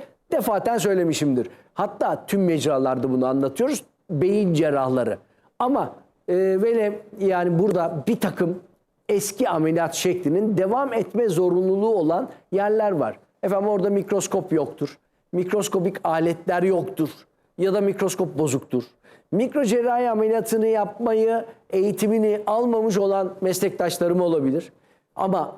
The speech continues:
burada bir şekilde o mikrocerrahi yapılmadığı zaman open surgery dediğimiz açık ameliyat yapıldığında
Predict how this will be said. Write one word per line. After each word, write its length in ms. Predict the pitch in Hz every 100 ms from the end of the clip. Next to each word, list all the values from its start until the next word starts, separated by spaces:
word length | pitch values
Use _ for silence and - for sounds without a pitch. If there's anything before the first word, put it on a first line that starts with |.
| -
burada 580 | 151 202 269 220 190 170
bir 60 |
şekilde 600 | 302 220 180 160 127 - -
o 100 | 202
mikrocerrahi 800 | 190 190 196 165 175 160 156 147
yapılmadığı 760 | 147 156 214 269 202 143 131
zaman 320 | 117 120 107 - _ _ -
open 260 | 233 226 208
surgery 460 | 160 139 127 135
dediğimiz 340 | 135 123 117 -
açık 380 | - 214 330 294 -
ameliyat 480 | 190 170 147 135
yapıldığında 640 | 180 170 156 143 165 208 294